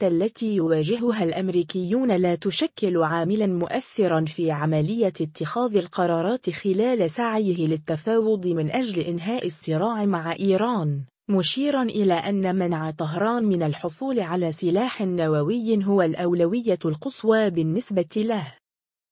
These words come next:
وردًا على سؤال أحد الصحفيين عن مدى تأثير الأوضاع المالية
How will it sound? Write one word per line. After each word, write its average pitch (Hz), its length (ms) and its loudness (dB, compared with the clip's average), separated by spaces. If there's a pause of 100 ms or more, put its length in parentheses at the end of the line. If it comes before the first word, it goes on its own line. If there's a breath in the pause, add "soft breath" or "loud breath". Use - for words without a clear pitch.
(140)
وردًا 202 600 2
على 175 320 0
سؤال 220 520 -2
أحد 190 320 -4
الصحفيين 180 880 -2
عن 170 280 -2
مدى 214 360 2
تأثير 214 520 0
الأوضاع 175 640 0
المالية 170 640 0